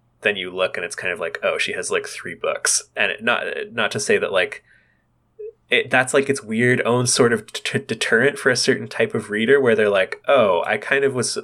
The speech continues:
like, wanting to dive into something in the same way that people set out to, like, read, like, every Spider-Man comic," or, like, "I really wanted to get into, like, the Jonathan Hickman, like, Marvel," you know.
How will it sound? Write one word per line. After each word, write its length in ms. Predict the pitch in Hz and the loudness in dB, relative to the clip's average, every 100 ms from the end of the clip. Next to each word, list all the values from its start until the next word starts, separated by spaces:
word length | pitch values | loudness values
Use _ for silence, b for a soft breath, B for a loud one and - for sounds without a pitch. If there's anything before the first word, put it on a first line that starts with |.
| - | -2
like, 360 | 98 - - - | -2 -2 -10 -14
wanting 460 | 113 110 107 104 107 | 0 2 2 0 -2
to 540 | - 107 95 92 90 B B B - - | -4 -2 -2 -4 -10 B B B -20 -2
dive 380 | 104 101 101 98 | 2 2 2 -2
into 220 | 98 104 | -6 -8
something 400 | - 101 - 90 | -6 -6 -6 -6
in 120 | 90 | -6
the 60 | 87 | -8
same 300 | - 95 92 | -2 -2 -2
way 180 | 90 87 | -4 -2
that 260 | 90 - | -2 -4
people 240 | - - - | -10 -8 -6
set 220 | - 92 | -2 0
out 160 | 90 85 | -2 -2
to, 80 | - | -2
like, 180 | 85 | -2
read, 320 | 90 90 90 - | -2 -8 -8 -4
like, 220 | 82 - | -4 -2
every 280 | 104 104 98 | -2 -2 -4
Spider-Man 720 | - - 92 95 87 82 78 | -4 -4 -2 0 0 0 -2
comic," 480 | - 90 80 78 - | -4 -6 -6 -6 -4
or, 100 | 87 | 0
like, 240 | 82 80 B B B | 0 -2 B B B
"I 60 | 101 | -4
really 320 | 95 113 120 | 2 4 4
wanted 300 | 117 110 104 | 4 2 0
to 80 | 104 | 0
get 180 | 101 | 0
into, 240 | 101 98 101 | 0 -2 -4
like, 280 | 92 85 - | -2 -4 -6
the 60 | |
Jonathan 440 | - 95 98 98 98 | -4 -2 -2 -6 -8
Hickman, 500 | - 104 - 101 92 | -4 -4 -4 -8 -6
like, 260 | 87 85 | -6 -8
Marvel," 600 | 90 92 95 95 95 90 | -8 -6 -4 -4 -2 -2
you 100 | 92 | -2
know. 140 | 90 | -4